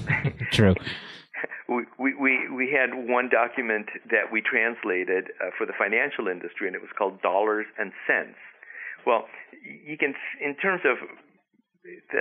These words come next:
Speaker 2: the obvious meaning, we think, think cents as C E N T S, but they,
Speaker 1: Yeah.
Speaker 2: being that language is a, a English, the language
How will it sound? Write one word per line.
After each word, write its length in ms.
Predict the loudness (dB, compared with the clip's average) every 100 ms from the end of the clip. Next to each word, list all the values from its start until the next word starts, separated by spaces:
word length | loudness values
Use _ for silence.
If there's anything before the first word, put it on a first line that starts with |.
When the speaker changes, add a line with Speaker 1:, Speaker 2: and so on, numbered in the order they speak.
| -2
Speaker 2:
the 80 | 0 4
obvious 300 | 4 2 -2
meaning, 280 | -4 -2 -2
we 80 | -4 -4
think, 200 | -6 -4
think 180 | -6 -6 -8 -2
cents 220 | 0 0 -8
as 80 | -10 -12 -12
C 60 | -12
E 300 | -12 -12 -4
N 180 | -4 -4 -12
T 140 | -14 -2
S, 240 | 2 4 2 -2
but 120 | -4 0
they, 160 | 2 2
Speaker 1:
Yeah. 180 | 0 -4 -14 -18 -4
Speaker 2:
being 200 | -4 0
that 160 | 0 -2 -4 -2
language 360 | 0 0 0 -2
is 80 | 0 2
a, 20 |
a 480 | 2 0 -2 -2 -4
English, 240 | -2 -4 -2
the 60 | 0
language 280 | 0 -2